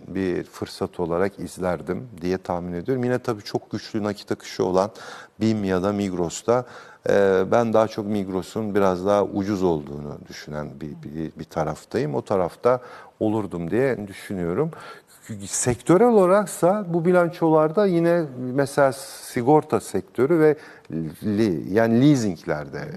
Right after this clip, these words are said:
orada net, hani net bir sektör çıkıyor mu diye bir soru sorarsan bu,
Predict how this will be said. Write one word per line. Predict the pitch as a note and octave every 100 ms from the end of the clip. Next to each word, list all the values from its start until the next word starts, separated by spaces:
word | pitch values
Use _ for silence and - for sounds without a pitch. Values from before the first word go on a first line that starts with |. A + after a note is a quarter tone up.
| F#2+
orada | G2+ G#2+ F#2 B2 D3 - - - - -
net, | C#3 D#3+ D#3+
hani | G#2 F2+ E2 -
net | G2 B2+ E3+ D#3+ - -
bir | C3
sektör | A2+ - B2 A2+ - D#3 C#3+ A2 - - _ - - _
çıkıyor | - A#2 - F3 C#3+
mu | G2+
diye | F#2 F2
bir | E2+
soru | - G#2 G2+
sorarsan | - C#3 A#2+ A2+ F3+ F#3+ D#3+
bu, | F#3 E3+